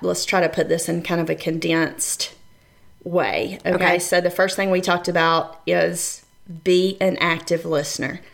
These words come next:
Speaker 1: Listening is a very important part of communication.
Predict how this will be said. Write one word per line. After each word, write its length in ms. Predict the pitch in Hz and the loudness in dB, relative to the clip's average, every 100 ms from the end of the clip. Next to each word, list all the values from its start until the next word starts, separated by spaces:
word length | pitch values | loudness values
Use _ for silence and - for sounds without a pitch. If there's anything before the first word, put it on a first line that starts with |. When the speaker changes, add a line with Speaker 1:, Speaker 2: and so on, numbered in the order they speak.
| - _ - - | -20 _ -18 -2
Speaker 1:
Listening 600 | 185 190 - 190 185 180 | 2 2 2 2 2 2
is 180 | 170 175 | -2 -4
a 40 | |
very 380 | 175 170 175 175 | 0 2 4 2
important 440 | 170 - 165 156 | 0 -2 -2 -2
part 180 | - - | -4 -4
of 120 | - | -6
communication. 760 | - 160 160 - - - - | -6 -6 -6 -6 -6 -6 -10